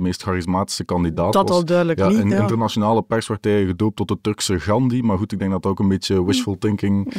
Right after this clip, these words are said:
Speaker 2: <laughs>
Speaker 1: eh, was.
Speaker 2: Zeker toen hij over de Syriërs begon
Speaker 1: Ja,
Speaker 2: en plots
Speaker 1: ja,
Speaker 2: een xenofobe
Speaker 1: inderdaad.
Speaker 2: campagne
Speaker 1: Ja,
Speaker 2: wilde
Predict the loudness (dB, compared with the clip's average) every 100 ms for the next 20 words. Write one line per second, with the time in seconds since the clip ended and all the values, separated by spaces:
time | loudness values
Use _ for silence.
0 | -8 -10 -6 -4 -2 0 2 2 2 2
1 | 0 -2 -4 -6 -2 -2 -2 0 2 2
2 | 2 -2 2 4 4 4 2 2 4 6
3 | 6 6 6 4 4 4 4 6 6 4
4 | 2 0 2 4 6 6